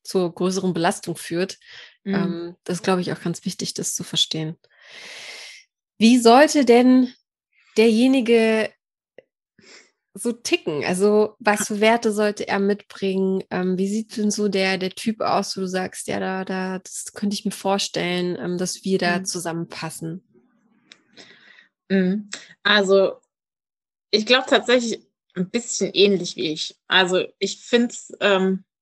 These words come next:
Speaker 2: ja, wenn er für irgendwas brennt, wenn er von irgendwas begeistert ist, sich irgendwo engagiert, ist das für mich total wichtig, weil das für mich auch mit Werten eben zu tun hat.
Speaker 1: Mhm.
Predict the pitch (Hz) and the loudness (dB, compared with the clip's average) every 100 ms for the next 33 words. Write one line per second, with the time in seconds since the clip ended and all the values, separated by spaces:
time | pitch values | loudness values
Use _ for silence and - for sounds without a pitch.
0 | _ - 175 180 202 208 214 180 202 175 | _ -6 0 4 4 2 0 0 2 0
1 | 180 - 190 233 269 262 202 202 202 196 | -4 -6 2 2 2 -4 -2 -2 0 -2
2 | 202 196 180 - 160 190 240 240 214 202 | 0 0 -2 -6 0 0 0 -4 -2 -2
3 | 208 - 180 - 196 196 165 175 165 175 | -4 -10 -4 0 0 0 -2 -4 -2 -2
4 | 202 214 - 185 - 185 - - _ - | 0 0 0 -8 -6 -8 -8 -20 _ -2
5 | 202 202 - 185 196 151 180 - - 226 | 0 0 -2 -6 -2 -2 -2 -6 -6 -8
6 | - _ _ - _ 175 190 190 190 175 | -8 _ _ -20 _ 2 4 8 6 4
7 | - 196 - 196 202 185 190 175 185 185 | 2 0 2 4 4 4 2 2 2 2
8 | 190 151 175 - - - 185 160 - - | 0 -2 -2 -6 -12 -4 -4 -4 -12 -16
9 | _ 208 202 254 | _ -2 0 -2